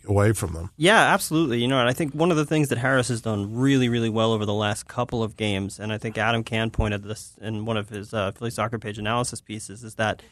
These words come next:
Speaker 2: not only is he moving the ball well, but he's, he's inviting a little pressure on himself,
Speaker 1: Mm-hmm.
Speaker 2: and he's taking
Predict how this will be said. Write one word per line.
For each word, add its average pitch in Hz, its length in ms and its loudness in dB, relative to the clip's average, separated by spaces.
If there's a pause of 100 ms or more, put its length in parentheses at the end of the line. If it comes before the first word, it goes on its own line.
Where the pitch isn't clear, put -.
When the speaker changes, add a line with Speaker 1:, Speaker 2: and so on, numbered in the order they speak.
(340)
Speaker 2:
not 156 220 4
only 208 220 4
is 151 100 2
he 135 100 2
moving 135 280 4
the 117 80 2
ball 110 340 2
well, 131 400 -2
but - 140 -8
he's, 127 400 -2
he's 135 160 -2
inviting 139 420 4
a 143 40 4
little 143 200 2
pressure 135 420 0
on 127 100 2
himself, 117 520 -2 (140)
Speaker 1:
Mm-hmm. 110 260 4
Speaker 2:
and 117 100 -2
he's 120 160 -2
taking 120 640 0